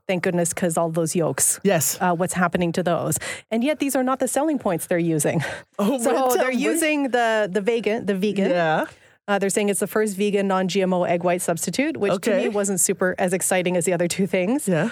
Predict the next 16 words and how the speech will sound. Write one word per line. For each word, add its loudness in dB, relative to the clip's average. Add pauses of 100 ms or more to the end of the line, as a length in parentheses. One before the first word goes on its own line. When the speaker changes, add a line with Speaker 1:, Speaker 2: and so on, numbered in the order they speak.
(200)
Speaker 1:
Uh, 4
the 2
other 0
interesting 0
thing 2
is 2
a 4
ninety-five 0
percent 0
reduction 0
in 2
C 2
O 0
two -4
emissions 0 (360)
Speaker 2:
Yeah, -2